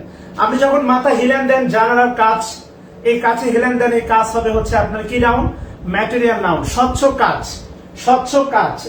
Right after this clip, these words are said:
ম্যাটেরিয়াল নাউন। কথা বুঝতেছেন? কিন্তু আপনি যখন পানি খাচ্ছেন, এই যে পানি খাওয়ার গেলাস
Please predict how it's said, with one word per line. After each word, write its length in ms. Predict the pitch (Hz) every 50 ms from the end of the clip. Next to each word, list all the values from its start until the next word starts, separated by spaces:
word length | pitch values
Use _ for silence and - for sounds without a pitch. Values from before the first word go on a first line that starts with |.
| - 190
ম্যাটেরিয়াল 500 | 214 233 240 240 262 254 254 247 240 214
নাউন। 320 | 208 196 175 160 - - -
কথা 220 | - 214 214 269 277
বুঝতেছেন? 460 | 294 277 269 - 311 302 - 320 - - - - - - - - - - -
কিন্তু 260 | - 277 285 269 311 311
আপনি 260 | 277 277 - 294 285
যখন 280 | 294 285 302 294 294
পানি 380 | - - 208 269 285 302 302 - -
খাচ্ছেন, 320 | 254 262 - - 254 220 220
এই 60 | 220
যে 120 | 240 262
পানি 340 | 247 254 262 262 269 285 - 233
খাওয়ার 260 | 247 254 262 226 196
গেলাস 560 | 190 226 233 226 - - - - - - -